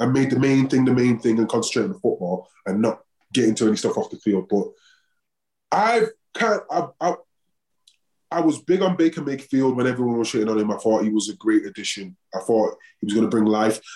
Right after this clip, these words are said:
a different element than Johnny Manziel, right? That, 'cause we all kinda had them comparisons, right?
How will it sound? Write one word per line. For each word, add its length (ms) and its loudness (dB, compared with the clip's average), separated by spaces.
a 100 0
different 380 0
element 320 2
than 120 0
Johnny 200 2
Manziel, 480 -2
right? 240 0
That, 240 -6
'cause 160 -2
we 120 2
all 160 2
kinda 200 0
had 120 -2
them 120 -2
comparisons, 580 -6
right? 160 -6